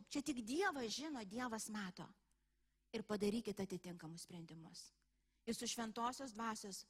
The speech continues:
pagalba, aš jums garantuoju, chaosas eis lauk iš jūsų gyvenimų. Nes už tai, ką jūs prisijėmę, Dievas duos atsakomybę, Dievas duos malonę jums tai padaryti. Tikrai, tikrai,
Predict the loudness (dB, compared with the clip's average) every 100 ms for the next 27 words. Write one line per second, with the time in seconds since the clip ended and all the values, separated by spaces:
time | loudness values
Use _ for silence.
0 | _ _ -6 0 2 2 0 -2 -4 _
1 | _ -6 -4 -4 -2 0 0 0 -2 -2
2 | -4 -6 -10 _ _ -4 -2 -2 -4 -8
3 | -8 -12 _ -6 -4 -2 -2 -4 -10 _
4 | -8 -6 -8 -8 -8 -6 -4 -4 -6 -10
5 | -12 -16 -16 -6 -4 -2 0 2 2 2
6 | 0 0 -4 -10 _ 0 4 4 2 2
7 | 4 4 4 0 2 2 2 0 0 0
8 | -2 -10 -8 2 4 4 4 4 2 6
9 | 6 6 2 0 0 0 2 4 2 0
10 | 0 -2 -2 0 0 0 0 0 2 2
11 | 2 2